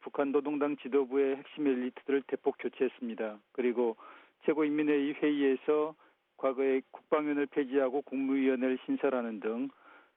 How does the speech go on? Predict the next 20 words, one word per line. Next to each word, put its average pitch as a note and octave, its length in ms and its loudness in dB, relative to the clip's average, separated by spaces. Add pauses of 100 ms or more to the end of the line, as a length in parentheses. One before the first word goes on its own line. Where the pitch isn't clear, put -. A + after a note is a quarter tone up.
북한 C#3 640 -2
내부에 C#3+ 500 2 (160)
많은 C3+ 680 -2
조직 C#3 300 -2
개편과 D3 880 0
인사 C3+ 240 -2
변동이 C3 400 0
있었기 B2 280 -6
때문에 A2 560 -6 (560)
올해, B2+ 500 2 (360)
어, A#2+ 280 -8
조직 C#3+ 220 -2
지도부 C3+ 300 0
제일 C#3 220 -2
부부장인 C3+ 680 -2 (320)
조용원의 C#3 600 2
역할이 D3 680 -2
매우 B2 460 0
커졌다라고 C3+ 720 0
판단됩니다. B2 720 -6